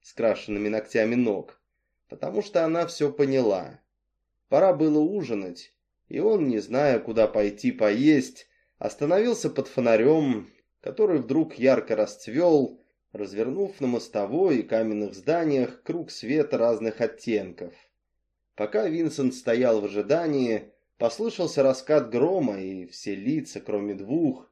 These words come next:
его и девушки, обратились к небу. Порывистый ветер с реки швырнул вдоль улицы взрывы детского смеха. Взявшись за руки, ребятишки скакали, как карусельные лошадки.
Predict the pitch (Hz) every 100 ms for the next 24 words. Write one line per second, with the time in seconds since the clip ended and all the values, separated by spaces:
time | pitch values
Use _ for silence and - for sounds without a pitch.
0 | _ - 92 101 107 90 90 143 143 123
1 | - 113 107 - - - _ 92 92 98
2 | 131 131 127 - 120 107 87 76 - _
3 | _ _ _ _ _ _ - 92 110 107
4 | 95 104 92 117 127 113 - 107 90 -
5 | 123 123 87 _ _ - - 135 185 190
6 | 123 127 127 147 143 120 - 104 104 135
7 | 127 107 117 107 - 117 - 123 117 92
8 | - 92 - _ _ _ _ - 101 170
9 | 147 - 127 95 117 170 147 131 131 120
10 | 107 - _ - 104 107 - 190 - 151
11 | - 139 - 170 180 135 - 123 - -
12 | 127 131 - 139 127 120 120 131 - 131
13 | 101 - - 90 87